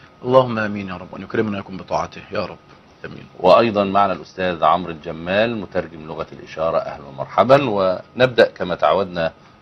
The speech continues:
Speaker 2: مع شيخنا بالأسئلة الواردة على صفحة البرنامج أهل الذكر، وحتى يعني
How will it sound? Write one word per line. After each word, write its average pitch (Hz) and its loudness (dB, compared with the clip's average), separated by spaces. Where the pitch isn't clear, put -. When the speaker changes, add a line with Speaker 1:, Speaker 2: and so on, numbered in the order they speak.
Speaker 2:
مع 80 4
شيخنا 117 0
بالأسئلة 101 -6
الواردة 87 -2
على 78 2
صفحة - -4
البرنامج 85 -4
أهل 90 -2
الذكر، 95 0
وحتى 98 4
يعني 85 -2